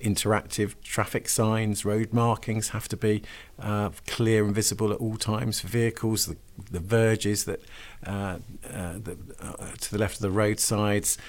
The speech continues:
how those signs and, and roads are maintained, how roadworks are interacting with, with, um, the, uh, autonomous vehicles, even down to the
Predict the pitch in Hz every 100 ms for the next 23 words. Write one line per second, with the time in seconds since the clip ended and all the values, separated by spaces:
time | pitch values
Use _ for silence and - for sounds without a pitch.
0 | - - - - 127 113 104 101 - 107
1 | 104 104 95 101 107 107 113 101 87 92
2 | 95 92 - 127 120 120 113 - - -
3 | - - - 117 98 104 120 123 117 120
4 | - - 113 113 113 - 117 - - 117
5 | 113 117 - - 120 - - - 123 110
6 | 104 107 110 - - - - - 107 101
7 | 104 101 101 95 - 101 98 117 107 -
8 | 117 107 - 110 117 - - - - -
9 | 143 135 123 120 110 110